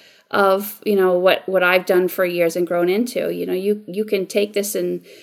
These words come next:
in smaller bits and pieces, or the sky's the limit nowadays. I mean, there's, there's so many estate managers. The growth in this field is tremendous. So, you know,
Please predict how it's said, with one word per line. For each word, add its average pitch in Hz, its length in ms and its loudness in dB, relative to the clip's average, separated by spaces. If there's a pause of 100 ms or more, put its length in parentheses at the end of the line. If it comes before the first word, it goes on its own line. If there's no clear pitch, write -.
(180)
in 196 120 -2
smaller 190 380 2
bits 190 240 0
and 208 140 -2
pieces, 220 540 0
or 214 520 4
the 208 100 0
sky's 202 440 0
the 214 120 2
limit 240 340 4
nowadays. 165 600 0
I 175 120 -4
mean, 180 220 -2
there's, 185 420 -4
there's 190 280 -6
so 220 380 4
many 180 520 2 (200)
estate 214 340 2
managers. 175 360 0
The 170 100 -2
growth 196 360 2
in 180 100 -4
this 170 180 -2
field 185 260 -4
is 170 100 -6
tremendous. 185 680 -4
So, 175 360 -2 (440)
you 208 120 0
know, 196 220 0